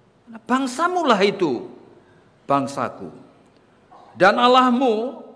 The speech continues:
adalah Allahku. Di mana engkau mati, aku pun mati di sana. Dan di sanalah aku akan dikuburkan." Begitulah katanya, "Tuhan menghukum aku,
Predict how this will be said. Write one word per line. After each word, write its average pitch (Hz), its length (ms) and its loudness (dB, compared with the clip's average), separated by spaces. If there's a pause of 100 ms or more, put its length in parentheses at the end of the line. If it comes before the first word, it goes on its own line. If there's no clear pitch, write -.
adalah 247 400 -4
Allahku. 208 640 -6 (640)
Di 214 160 -4
mana 226 240 2
engkau 196 240 -2
mati, 160 560 -4
aku 170 320 -6
pun 156 160 -8
mati 143 320 -8
di 107 160 -12
sana. 95 400 -10 (560)
Dan 170 160 -4
di 196 80 -4
sanalah 277 560 2
aku 247 160 0
akan 226 240 0
dikuburkan." 185 1040 -6 (480)
Begitulah 156 640 -4
katanya, 120 800 -6
"Tuhan 143 560 -12 (720)
menghukum 202 640 0
aku, 120 640 -4